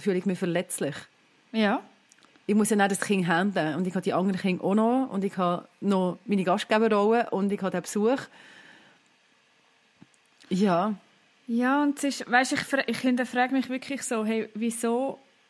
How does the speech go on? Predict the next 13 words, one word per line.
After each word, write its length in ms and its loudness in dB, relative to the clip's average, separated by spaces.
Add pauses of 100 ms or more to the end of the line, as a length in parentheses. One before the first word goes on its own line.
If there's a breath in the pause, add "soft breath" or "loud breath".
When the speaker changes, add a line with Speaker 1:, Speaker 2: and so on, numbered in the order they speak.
(380)
Speaker 2:
fällt 480 -2
uns 240 -2
das 300 -6
so 120 -2
schwer? 460 -4 (360 soft breath)
Speaker 1:
Mhm. 220 2
Speaker 2:
Zum 180 4
wieder 260 0
wie 120 0
bei 100 -2
diesen 240 0
siebenundneunzig 920 -2
Prozent 560 -4